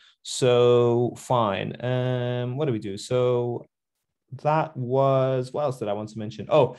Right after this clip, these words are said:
and one thing that Dimi, I think, did really well was that she summarized the presenting complaint. Again, um, that sometimes can be a bit of a time sap if you don't have that much time,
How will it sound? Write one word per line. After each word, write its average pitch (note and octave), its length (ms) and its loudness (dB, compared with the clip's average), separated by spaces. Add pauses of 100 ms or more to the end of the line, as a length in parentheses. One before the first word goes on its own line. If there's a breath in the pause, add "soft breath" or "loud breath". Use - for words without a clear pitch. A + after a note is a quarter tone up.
(140 loud breath)
and C3 100 0
one D#3 140 2
thing D#3 120 0
that A#2+ 120 0
Dimi, B2 160 0
I A2 60 0
think, A#2+ 180 -4
did A2+ 140 -4
really B2 160 -4
well G#2 240 0
was G#2+ 160 -8
that - 120 -12
she G#2+ 200 -8
summarized G#2+ 460 0
the A2 40 -8
presenting G#2+ 400 -4
complaint. G2 520 -6 (280 loud breath)
Again, B2+ 460 0 (240 loud breath)
um, G#2+ 360 0
that A#2 200 2
sometimes A2+ 440 -4
can A2 220 -6
be A2 160 0
a G#2 40 -2
bit A2+ 120 -2
of A2 80 -2
a G#2 60 -2
time C3+ 300 -2
sap C3+ 420 -4
if - 240 -12
you A2 100 -6
don't A#2+ 260 2
have A#2 200 0
that A2+ 160 -2
much A2+ 200 -8
time, G#2 340 -4